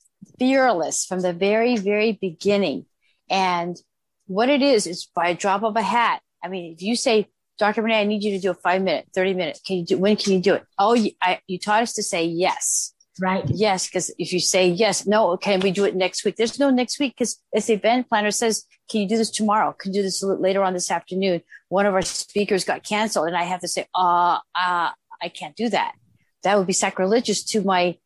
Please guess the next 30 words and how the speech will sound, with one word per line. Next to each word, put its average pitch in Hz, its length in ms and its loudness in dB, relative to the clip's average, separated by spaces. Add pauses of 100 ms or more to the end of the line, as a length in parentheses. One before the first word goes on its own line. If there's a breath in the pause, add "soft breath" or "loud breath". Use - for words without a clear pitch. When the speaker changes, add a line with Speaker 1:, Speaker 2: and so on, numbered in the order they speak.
(120)
Speaker 1:
to 208 160 2
being 202 400 2
a, 180 420 0
a 175 80 -2
student 247 520 2
or 196 100 2
the 196 120 -2
follower 208 440 0
of 190 160 -4
R 185 140 -2
V 196 80 -4
Robinson. 190 540 -4 (120)
Speaker 2:
<laughs> - 420 -10
Speaker 1:
So, 202 400 2 (460 soft breath)
and 208 160 -2
the 196 60 -6
sandwich, 269 520 -2
wh-, 208 140 -4
I'm 208 140 -4
gonna 226 160 -2
dovetail 214 480 -2
what 175 140 -6
C 262 180 -2
J 185 180 0
said, 139 300 -4 (320)
the 175 80 0
sandwich, 220 880 0
the, 156 280 -2
the 156 240 -2
meat, 240 460 4